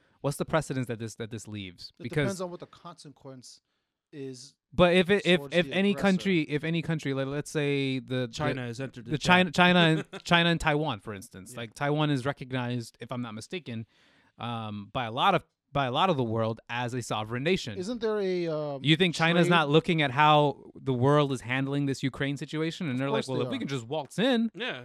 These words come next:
Speaker 3: fuck it, right?
Speaker 1: Yeah.
Speaker 3: <laughs>
Speaker 2: Yeah. Same thing with Hong
Speaker 1: Nobody's
Speaker 2: Kong's
Speaker 1: gonna do
Speaker 2: under
Speaker 1: shit.
Speaker 2: control, but they wanna press down Hong Kong, so they can go in there with force in Hong
Speaker 3: You're
Speaker 2: Kong.
Speaker 3: right,
Speaker 1: But a
Speaker 3: because
Speaker 1: lot
Speaker 3: it,
Speaker 1: of the,
Speaker 3: it
Speaker 1: but a lot of the
Speaker 3: definitely
Speaker 1: world doesn't recognize Hong Kong as a sovereign, like, as its own nation.
Speaker 2: Well, that's
Speaker 1: A
Speaker 2: because
Speaker 1: lot of people recognize
Speaker 2: Britain
Speaker 1: Taiwan, though.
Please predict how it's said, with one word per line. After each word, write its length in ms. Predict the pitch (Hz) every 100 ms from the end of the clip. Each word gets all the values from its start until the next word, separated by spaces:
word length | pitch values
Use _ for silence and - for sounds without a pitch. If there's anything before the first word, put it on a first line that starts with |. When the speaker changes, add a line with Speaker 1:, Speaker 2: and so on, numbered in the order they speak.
| 120 -
Speaker 3:
fuck 200 | 262 139
it, 80 |
right? 220 | 127 214 220
Speaker 1:
Yeah. 320 | 233 123 95
Speaker 3:
<laughs> 40 | -
Speaker 2:
Yeah. 260 | 139 131 - _ _ _ -
Same 180 | 180 185
thing 120 | 196
with 240 | 170 156
Hong 100 | 202
Speaker 1:
Nobody's 200 | 214 233 208
Speaker 2:
Kong's 20 |
Speaker 1:
gonna 140 | 208
do 80 | 233
Speaker 2:
under 100 | 233
Speaker 1:
shit. 100 | 381 -
Speaker 2:
control, 200 | - 151
but 120 | 127 120
they 120 | 165
wanna 220 | 165 156
press 300 | - 147 -
down 340 | 143 131 120 - _ _ _
Hong 180 | 123 120
Kong, 260 | - 110 98
so 100 | 135
they 60 |
can 100 | 160
go 180 | 131 131
in 60 | 131
there 80 | 113
with 120 | 104
force 340 | - 117 101
in 60 | 101
Hong 160 | 92 87
Speaker 3:
You're 120 | 147
Speaker 2:
Kong. 80 | 143
Speaker 3:
right, 180 | 185 120
Speaker 1:
But 60 | 135
a 40 | 190
Speaker 3:
because 100 | 202
Speaker 1:
lot 180 | 196 226
Speaker 3:
it, 20 |
Speaker 1:
of 40 | 233
the, 60 | 190
Speaker 3:
it 60 |
Speaker 1:
but 120 | 185
a 40 | 185
lot 160 | 185
of 60 | 202
the 60 | 196
Speaker 3:
definitely 80 | 190
Speaker 1:
world 140 | 185
doesn't 260 | 180 165 135
recognize 500 | 180 175 156 131 120
Hong 220 | 120 120
Kong 380 | 123 120 117 - _
as 320 | 123 131 127 117
a 120 | 120
sovereign, 560 | 113 - 131 120 127 117
like, 180 | 113 -
as 140 | 117
its 120 | 120 -
own 220 | 139 127
nation. 320 | 117 147 - 95
Speaker 2:
Well, 80 | 196
that's 200 | 226 -
Speaker 1:
A 20 |
Speaker 2:
because 140 | 156 147
Speaker 1:
lot 140 | 190
of 60 | 185
people 240 | 185 160
recognize 420 | 170 185 208 -
Speaker 2:
Britain 120 | 185
Speaker 1:
Taiwan, 500 | 160 123 123 180 151
though. 220 | 104 82